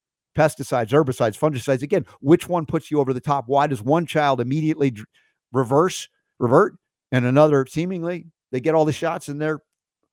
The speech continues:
how do they do it, right? This is the question you should be asking. How do the ones that survive the shots survive the shots? At least, uh, uh,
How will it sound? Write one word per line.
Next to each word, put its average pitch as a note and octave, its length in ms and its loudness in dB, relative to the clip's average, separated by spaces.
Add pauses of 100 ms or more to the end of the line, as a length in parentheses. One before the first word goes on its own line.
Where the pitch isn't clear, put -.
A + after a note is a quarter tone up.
(120)
how B2+ 200 -4
do D3+ 80 -2
they C#3+ 280 -2
do F#2+ 200 -8
it, - 80 -18 (140)
right? G2 220 -6
This C3 180 -2
is C#3+ 120 -8
the C#3+ 120 0
question C3+ 460 0
you A2+ 60 -4
should B2+ 200 -2
be A2 120 0
asking. C3+ 440 -2 (380)
How C3 200 2
do D#3+ 60 -2
the D#3 80 2
ones C#3 300 0
that B2+ 100 -4
survive B2 400 -4
the A#2 60 -4
shots A#2 300 -4
survive G2 240 -4
the F2+ 60 -8
shots? - 520 -4 (200)
At B2 100 0
least, B2+ 260 0
uh, - 240 -8 (280)
uh, C#3 60 -4